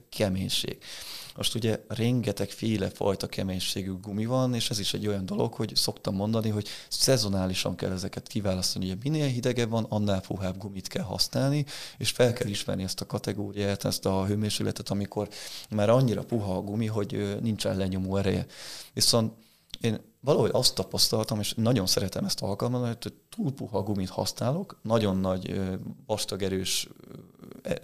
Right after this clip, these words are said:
ö, lenyomóval, meg mondjuk egy nagy tartományban állítható hopap tárcsával, és a puha gumi ilyenkor nagyon gyorsan elkezd, ö, kopni, elszakadni, rojtozódni. Plusz ugye, mivel a, a gumi minél puhább, annál sérülékenyebb, mondjuk egy töltési hibánál,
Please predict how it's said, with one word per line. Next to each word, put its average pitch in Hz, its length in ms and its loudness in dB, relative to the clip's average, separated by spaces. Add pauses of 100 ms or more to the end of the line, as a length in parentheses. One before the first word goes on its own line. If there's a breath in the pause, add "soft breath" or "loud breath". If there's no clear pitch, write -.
ö, 98 180 0
lenyomóval, 151 640 2 (480 loud breath)
meg 110 160 0
mondjuk 113 280 4
egy 104 180 2
nagy 117 280 4
tartományban 95 640 2
állítható 92 560 -2
hopap 101 360 -2
tárcsával, 151 720 -2 (580 loud breath)
és 117 400 2
a - 80 -8
puha 113 280 -2
gumi 117 220 0
ilyenkor 104 340 0
nagyon 101 260 4
gyorsan 92 340 2
elkezd, 92 500 0
ö, 92 340 0 (300)
kopni, 98 480 -2 (240)
elszakadni, 98 840 -2
rojtozódni. 101 720 -2 (220 loud breath)
Plusz 135 200 2
ugye, 156 180 10
mivel 123 240 4
a, 120 220 2
a 117 80 0
gumi 113 400 2
minél 104 240 2
puhább, 110 420 0
annál 98 260 0
sérülékenyebb, 110 760 0
mondjuk 104 280 0
egy 101 100 -4
töltési - 540 0
hibánál, 120 560 2